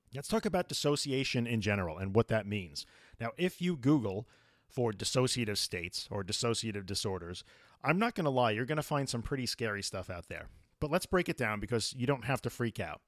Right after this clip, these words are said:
Dissociative states are actually, there's a whole continuum of dissociative states. So let's start on the mildest possible side of the continuum. Have you ever been sitting maybe at your desk at work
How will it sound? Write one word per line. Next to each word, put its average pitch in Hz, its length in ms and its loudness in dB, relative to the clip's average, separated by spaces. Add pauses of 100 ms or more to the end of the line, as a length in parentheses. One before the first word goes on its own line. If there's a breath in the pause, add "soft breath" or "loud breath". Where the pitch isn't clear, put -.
(760 soft breath)
Dissociative 190 640 2
states - 640 -2 (340 soft breath)
are 117 380 2
actually, 117 680 0 (360)
there's 165 160 4
a 170 60 4
whole 190 160 2
continuum 127 500 0
of 95 100 -6
dissociative 92 540 -4
states. - 460 -6 (240)
So 139 140 2
let's 190 200 -2
start 143 440 4
on 113 160 0
the 110 100 0
mildest 117 760 2
possible 98 480 -4
side 98 240 -4
of 95 60 -4
the 90 60 -8
continuum. 87 540 -6 (480 soft breath)
Have 151 140 2
you 165 100 0
ever 175 220 2
been 156 140 0
sitting 127 580 2 (180)
maybe 117 320 4
at 113 80 -2
your 104 120 -2
desk 98 340 -2
at 101 120 -2
work 92 340 -4